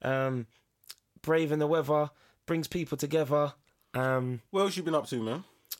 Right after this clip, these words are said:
Speaker 1: uh, went to a wedding. So someone we went to school with, Luke, uh, got married. Uh, Luke Boucher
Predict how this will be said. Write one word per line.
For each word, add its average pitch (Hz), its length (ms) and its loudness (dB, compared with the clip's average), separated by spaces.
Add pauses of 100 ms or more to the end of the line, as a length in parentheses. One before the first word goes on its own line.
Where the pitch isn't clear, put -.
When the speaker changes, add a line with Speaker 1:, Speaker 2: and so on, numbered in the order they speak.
Speaker 1:
uh, 214 880 2
went 208 220 0
to 202 100 2
a 202 60 4
wedding. 220 380 2 (320)
So 196 500 2
someone 196 300 2
we 190 80 2
went 180 140 0
to 175 80 -2
school 202 200 0
with, 160 180 0
Luke, 190 360 -2 (440)
uh, 143 680 2 (120)
got 139 160 0
married. 165 420 0 (400)
Uh, 131 280 0 (320)
Luke 151 220 -4
Boucher 180 400 0